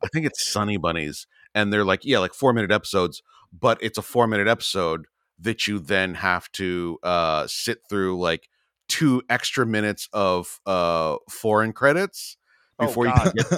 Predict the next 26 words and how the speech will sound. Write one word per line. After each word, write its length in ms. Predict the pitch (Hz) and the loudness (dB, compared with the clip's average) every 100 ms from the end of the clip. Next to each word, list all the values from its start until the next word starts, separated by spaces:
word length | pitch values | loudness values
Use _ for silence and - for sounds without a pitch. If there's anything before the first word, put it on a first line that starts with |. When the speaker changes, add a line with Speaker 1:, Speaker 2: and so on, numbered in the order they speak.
| 139 | 0
Speaker 1:
the 20 | |
next 220 | 190 139 - | 0 0 0
Speaker 2:
<laughs> 140 | 123 | 2
Don't 240 | 175 254 151 | 4 4 4
get 100 | 170 | 4
me 40 | |
Speaker 1:
episode. 80 | 180 | 2
Speaker 2:
started 320 | - 220 208 | 4 6 6
about 240 | 180 170 - | 4 2 2
Disney 360 | 185 127 113 | -2 2 2
Plus. 260 | 110 185 165 - | 2 0 0 -2
Speaker 1:
And 60 | 185 | -2
Speaker 2:
Oh, 40 | |
my 180 | 160 123 | 0 -2
God. 560 | 92 147 165 120 92 - _ _ - | -2 2 2 2 -4 -18 _ _ -20
Speaker 1:
there, 260 | 107 147 - | 2 2 4
yeah, 200 | 147 110 | 4 4
there 160 | 113 117 | 6 4
are 60 | |
some 320 | 117 - 151 | 4 2 4
shows 500 | 156 - 120 107 107 | 2 4 4 4 2
that 100 | 90 98 | -2 -2
are 120 | 90 | -2
really 400 | 78 98 110 117 | -4 -2 0 0
messed 440 | 95 92 95 - | 0 0 0 0
up 180 | 92 87 | 0 -2